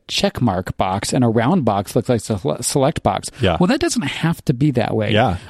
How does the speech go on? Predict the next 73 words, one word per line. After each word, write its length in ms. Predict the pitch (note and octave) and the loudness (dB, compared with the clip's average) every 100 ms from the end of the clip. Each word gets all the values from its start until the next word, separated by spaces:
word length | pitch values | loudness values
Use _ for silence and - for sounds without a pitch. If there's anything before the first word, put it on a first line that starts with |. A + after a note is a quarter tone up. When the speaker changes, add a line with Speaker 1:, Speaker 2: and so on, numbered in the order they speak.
| - | -2
Speaker 1:
But 160 | F3 - | 0 2
all 260 | - C#3+ A3+ | 2 2 4
our 100 | A#3+ | 4
computers 720 | - D#3+ - F#3 F3+ C#3 G2+ | 2 0 2 4 6 4 4
work 280 | A2 G3+ - | 4 2 0
that 260 | C#3 B2 A2 | 0 2 2
way. 320 | G2+ G#2+ - | 2 2 0
We 160 | D3+ D#3 | 2 4
don't 140 | A3 | 4
even 200 | G3+ F3+ | 4 4
put 180 | - E3 | 2 2
that 120 | D#3+ | 2
into 220 | D3 C#3 | 2 2
a 80 | B2 | 2
training 360 | - A3 F3+ G#2+ | 2 2 4 2
manual, 320 | G2 F#2+ F#2+ | 2 0 2
right? 200 | A#2 D3 | 2 2
Okay, 260 | C3 - | 0 0
it's 140 | C#3 - | -2 0
called 200 | E3 D3+ | 2 2
a 40 | |
combo 420 | - - C3+ A#2 | 0 0 2 2
box 340 | G2+ G2 G#2+ - | 2 0 -2 0
or 100 | A2+ | 0
a 40 | |
select 340 | - A#2 G#2+ - | 0 -2 -2 -2
box 320 | F#2 G2 - | -2 -2 -4
in 120 | A2 | -2
the 80 | G#2+ | -2
technical 400 | - C3 B2 - | -4 -4 -6 -6
terms. 320 | G2 F#2+ G2+ | -4 -4 -6
Select 320 | - D3+ D#3+ - | -2 0 0 0
boxes 400 | E3+ - D#3 B2+ | 0 0 0 2
where 120 | B2+ | 2
you 60 | |
can 120 | A#2+ A#2+ | 4 4
only 160 | B2+ | 4
choose 240 | B2+ D#3+ B2 | 2 2 4
one 300 | A2+ A2 A#2 | 4 4 2
or 100 | A#2 | 2
you 80 | |
can 160 | G#2+ A2+ | 2 0
only 240 | B2 A2 | 2 2
choose 260 | G#2+ - G2+ | 0 0 -2
the 120 | - | -2
other 280 | - C3 A#2 | 0 2 2
are 80 | - | 0
typically 520 | - B2 B2+ - B2+ | 0 2 2 4 4
round 560 | A2 A2+ G#2 G2 F#2+ A2 | 6 4 4 2 4 4
in 140 | G2+ | 4
our 100 | G2+ | 4
Speaker 2:
Mm-hmm. 80 | A2 | 4
Speaker 1:
interfaces, 560 | A2 G#2 G2 F#2+ G#2 G2 | 4 2 0 0 2 4
and 100 | G2+ | 4
I 40 | |
can 120 | G#2 | 4
Speaker 2:
Mm-hmm. 60 | G2+ | 2
Speaker 1:
put 120 | G#2+ | 2
a 40 | G#2 | 0
little 240 | G#2 B2+ | 2 2
dot 260 | G#2+ A2+ A2+ | 2 0 0
in 140 | A2 | 0
one 260 | G2+ G2+ G2+ | 2 2 0
or 100 | G#2+ | 0
I 60 | |
can 140 | F#2+ F#2+ | -2 -2
put 120 | - | -2
a 40 | |
little 280 | F#2 G2 G2+ | -2 0 0
dot 240 | F2 F#2+ G#2 | 0 -2 -2
in 60 | |
the 100 | F#2+ | -2
other. 220 | F2+ F2+ | -2 -4